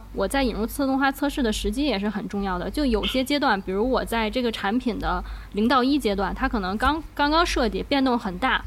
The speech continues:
或者是界面变动会很大，然后很多不确定的事情，在这个阶段引入自动化测试其实是，呃，不是很理想的一个方式。当然这个要分开说啊，是前端还是后端等等。那所以说我们在讨论，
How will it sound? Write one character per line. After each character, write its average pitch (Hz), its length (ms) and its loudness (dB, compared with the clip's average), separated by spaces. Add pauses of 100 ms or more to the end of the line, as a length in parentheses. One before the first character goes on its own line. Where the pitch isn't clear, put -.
(120)
或 277 140 4
者 208 100 0
是 226 120 0
界 285 160 0
面 277 240 4
变 269 240 2
动 247 140 2
会 240 200 2
很 196 200 -4
大， 202 260 0
然 190 120 -2
后 208 60 0
很 190 160 -2
多 208 120 2
不 233 140 0
确 294 160 0
定 269 140 2
的 202 80 0
事 202 160 -6
情， 190 160 -6
在 269 160 0
这 339 120 0
个 240 120 2
阶 220 140 0
段 202 200 0
引 185 120 -6
入 247 160 0
自 254 100 -2
动 254 80 2
化 240 140 2
测 240 160 -2
试 240 180 0
其 214 240 0
实 240 120 0
是， 240 280 -2 (440)
呃， 190 220 -2
不 190 200 -4
是 277 240 2
很 202 300 -4 (500)
理 202 160 0
想 247 180 2
的 185 120 -4
一 175 160 -4
个 185 340 0
方 254 260 2
式。 - 160 -4 (200)
当 240 120 2
然 277 100 4
这 277 140 2
个 190 360 0
要 208 120 2
分 262 160 -2
开 277 160 4
说 294 160 0
啊， 196 140 2
是 208 160 -4
前 180 180 -6
端 214 200 0
还 214 100 0
是 202 60 -2
后 208 180 -2
端 214 220 -2
等 185 160 -4
等。 - 100 -6 (320)
那 277 100 2
所 339 140 0
以 302 80 2
说 320 100 2
我 285 160 0
们 214 220 -2
在 269 140 0
讨 - 260 -8
论， 233 260 0